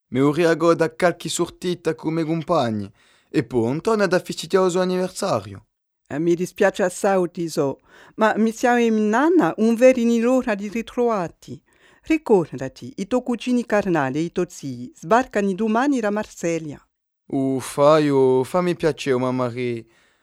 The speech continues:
Speaker 1: Ora giù tempo di vederli. So lunghe vacanze.
Speaker 2: E no, giusto appunto. Tempo non ce n'è. Dopo domani è Pasqua.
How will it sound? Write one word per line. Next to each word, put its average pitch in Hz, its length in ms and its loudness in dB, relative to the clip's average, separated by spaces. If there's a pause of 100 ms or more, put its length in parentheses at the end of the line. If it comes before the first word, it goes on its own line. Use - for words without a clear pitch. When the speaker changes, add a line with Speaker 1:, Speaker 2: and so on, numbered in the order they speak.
(120)
Speaker 1:
Ora 156 320 4
giù 175 260 -8
tempo 170 400 0
di 143 160 -4
vederli. 120 680 -2
So - 220 -4
lunghe 202 380 0
vacanze. 120 840 -2
Speaker 2:
E 214 160 -2
no, 240 420 0
giusto 202 320 -6
appunto. 233 680 -6 (400)
Tempo 262 300 2
non 240 100 -2
ce - 120 -6
n'è. 202 300 -4 (160)
Dopo 196 380 -4
domani 208 460 2
è - 60 -4
Pasqua. - 540 -6